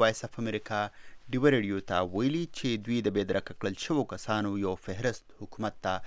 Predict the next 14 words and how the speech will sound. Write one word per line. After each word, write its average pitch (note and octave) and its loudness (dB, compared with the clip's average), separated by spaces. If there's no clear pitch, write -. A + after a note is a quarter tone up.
ورکړی D#3 4
دی، E3 2
خو G#2 0
فکر G2+ -2
نه D3 4
کوي G2+ 0
چې - -6
څه - -6
نتیجې G2 -2
به F2+ 4
یې F2+ -4
راوځي. F#2+ -4
نوموړي F#2+ -2
ویلي، D3 4